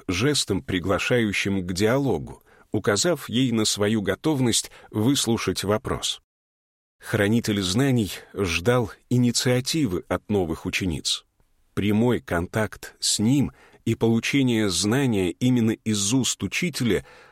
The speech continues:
было очень значимым, практически судьбоносным шагом на пути к духовному развитию. Гуру ждал,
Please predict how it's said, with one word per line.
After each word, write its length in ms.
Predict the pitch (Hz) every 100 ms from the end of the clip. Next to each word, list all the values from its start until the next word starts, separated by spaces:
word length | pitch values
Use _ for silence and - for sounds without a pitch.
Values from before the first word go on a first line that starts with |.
| _
было 320 | 101 139 160
очень 400 | 143 151 - 127
значимым, 880 | 117 98 123 131 92 - 65 64 - _
практически 800 | 113 107 - 143 - - - 143 - - -
судьбоносным 1080 | - 147 123 107 139 156 165 117 - 98 92
шагом 480 | - 147 127 110
на 100 | 107
пути 320 | - 107 - 123
к 80 |
духовному 680 | 107 110 - 113 101 104 101
развитию. 720 | 98 92 90 80 69 - 64 - _ _ _ _ _ _ -
Гуру 480 | 90 101 151 156 107
ждал, 580 | 90 78 98 131 156